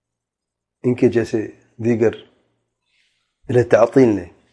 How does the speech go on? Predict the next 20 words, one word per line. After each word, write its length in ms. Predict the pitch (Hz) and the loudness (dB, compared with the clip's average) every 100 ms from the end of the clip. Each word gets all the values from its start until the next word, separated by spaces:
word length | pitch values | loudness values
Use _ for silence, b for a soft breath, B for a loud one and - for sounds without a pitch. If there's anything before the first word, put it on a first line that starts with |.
| _ _ _ _ _ | _ _ _ _ _
یہ 160 | 120 143 | 2 2
کہا 200 | 139 127 | 4 2
کہ 100 | 123 | 2
اللہ 120 | 123 | 2
تعالیٰ 300 | 120 123 120 113 | 2 2 0 0
کا 60 | |
کوئی 240 | 113 123 101 | -2 -2 -4
ہاتھ 240 | 95 - | -6 -12
نہیں 140 | 87 80 | -20 -20
ہے، 120 | 80 _ _ _ _ - | -20 _ _ _ _ -8
انکار 320 | 135 127 131 | -2 2 2
کر 180 | 104 95 | 0 -12
دیا 200 | 87 85 | -12 -18
ہے، 80 | - _ _ _ _ _ _ _ _ _ _ _ - | -20 _ _ _ _ _ _ _ _ _ _ _ -2
ہم 100 | 131 | 2
نہیں 140 | 139 | 2
مانتے۔ 340 | 117 92 87 - _ _ _ _ _ _ _ _ _ - | 2 -4 -10 -20 _ _ _ _ _ _ _ _ _ 2
قرآن 220 | 135 139 | 4 4
مجید 320 | 120 117 131 | 2 2 2
میں 240 | 117 117 | 2 -2